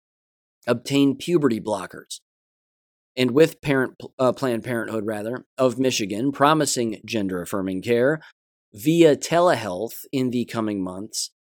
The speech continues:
Michiganders' kids won't even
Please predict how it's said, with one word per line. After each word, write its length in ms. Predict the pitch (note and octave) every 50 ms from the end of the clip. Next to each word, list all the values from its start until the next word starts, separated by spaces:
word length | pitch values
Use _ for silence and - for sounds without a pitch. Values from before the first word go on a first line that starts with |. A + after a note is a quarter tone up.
| _ _ _ _
Michiganders' 800 | C3+ D#3 D#3 D3 D3+ C#3 B2+ C#3 C#3+ D3 D3 C#3 C#3 B2+ A#2 -
kids 640 | - - F#3 G3 E3+ G2+ D#2+ E2 F#2 - - - - _ _ _ _ _ _ _ _ _ _ _ _ _
won't 320 | B2 C3+ D3+ F3 F#3+ F3 - -
even 500 | E3 E3 D#3+ D3 D3 D3+ D3 D3 D3